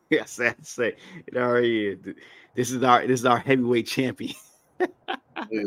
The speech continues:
Speaker 1: That's
Speaker 2: man. Come on, Fury.
Speaker 1: that's what I say, man. That spare tire, man. <laughs> Yeah, my jelly belly. <laughs>
Speaker 2: Yeah. Um, you think this happening right here in February?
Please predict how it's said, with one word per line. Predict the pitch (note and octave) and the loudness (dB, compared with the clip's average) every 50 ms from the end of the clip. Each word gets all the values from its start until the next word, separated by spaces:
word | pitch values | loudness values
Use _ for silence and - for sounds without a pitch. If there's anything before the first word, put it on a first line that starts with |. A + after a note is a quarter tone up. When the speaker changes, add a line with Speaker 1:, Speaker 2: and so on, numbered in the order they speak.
| F#3 F3+ F3 | -4 -4 -4
Speaker 1:
That's | - - - - | -6 -8 -10 -14
Speaker 2:
man. | A#2 G#2 G2 - _ _ _ _ _ _ - - | -20 -20 -20 -20 _ _ _ _ _ _ -14 -10
Come | C#3 C3 G#2+ | -8 -8 -6
on, | F2+ E2 - - | -6 -8 -10 -12
Fury. | - E2+ E2+ E2 - - | -12 -12 -12 -12 -12 -12
Speaker 1:
that's | - B2+ A#2+ | -10 -4 0
what | C3+ C#3 | 2 2
I | C#3 | 2
say, | B2+ - D3+ D3 C#3 C3 | 2 4 6 6 8 6
man. | A#2 B2 B2+ B2+ B2+ | 6 4 2 2 2
That | B2 A#2+ - | 2 0 -2
spare | - - - C3+ C3 B2+ | -4 -4 0 0 2 2
tire, | B2+ - C#3+ C3+ A#2+ A#2 A2+ G#2+ A2 | 0 0 2 2 2 2 0 -2 -2
man. | A2 A2 A2 G#2+ G#2+ A2+ | -4 -6 -6 -6 -6 -4
<laughs> | B2 C#3 | -4 -4
Yeah, | D3 E3 - - | -4 -4 -4 -6
my | C3+ C3+ | -8 -8
jelly | - - D3+ D3 C3+ A#2+ G#2+ | -8 -8 -10 -10 -12 -10 -8
belly. | D3+ D#3+ D3+ B2+ A#2+ - - - - | -6 -6 -6 -6 -10 -14 -20 -20 -20
<laughs> | C3+ A2 - - - - _ _ - A#2 A2 G#2 E2+ - _ _ _ _ _ _ - - _ _ - - _ - _ _ _ - - F#3 | -20 -20 -20 -20 -20 -20 _ _ -18 -16 -16 -16 -18 -20 _ _ _ _ _ _ -20 -20 _ _ -20 -20 _ -20 _ _ _ -20 -16 -14
Speaker 2:
Yeah. | - - - - - - _ _ _ _ _ _ - _ _ _ _ _ _ _ _ _ - _ _ _ _ _ _ _ - - _ _ _ _ _ _ _ _ - | -14 -14 -14 -18 -20 -20 _ _ _ _ _ _ -20 _ _ _ _ _ _ _ _ _ -20 _ _ _ _ _ _ _ -20 -20 _ _ _ _ _ _ _ _ 0
Um, | G#2 G#2 G#2 G2+ F#2+ F#2 F#2+ - - - - - - - _ _ _ _ _ _ | 2 4 4 2 0 -2 -6 -12 -18 -20 -20 -20 -20 -20 _ _ _ _ _ _
you | - A2+ A2+ | -4 -4 -2
think | A2+ A#2+ A2+ A2 G#2+ | 2 2 2 4 4
this | A2+ A2 - | 2 4 8
happening | C3 B2 A#2+ A#2+ A2+ | 8 8 8 6 4
right | A#2 A#2+ A#2+ B2+ | 4 4 4 4
here | C3+ C#3+ - - - _ _ _ _ _ _ _ _ _ _ _ _ | 2 0 -4 -8 -18 _ _ _ _ _ _ _ _ _ _ _ _
in | G2 G2 | -12 -4
February? | - A2+ A2+ A2 A#2+ A#2+ B2 C3 | 0 0 0 0 0 0 -2 -2